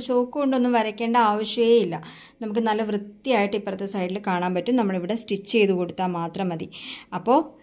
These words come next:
എല്ലാവരും ഈ ട്രേസിംഗ് വീൽ ട്രൈ ചെയ്ത് നോക്കുക. ഇത് വളരെ നിസ്സാരക്കാരനാണെന്ന് കരുതി നിങ്ങൾ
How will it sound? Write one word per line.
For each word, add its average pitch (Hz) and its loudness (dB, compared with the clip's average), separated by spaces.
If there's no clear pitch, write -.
എല്ലാവരും 220 6
ഈ - 4
ട്രേസിംഗ് 190 -2
വീൽ 196 2
ട്രൈ 196 2
ചെയ്ത് 180 -2
നോക്കുക. 190 -2
ഇത് 190 -4
വളരെ 180 2
നിസ്സാരക്കാരനാണെന്ന് 196 0
കരുതി 190 0
നിങ്ങൾ 190 -2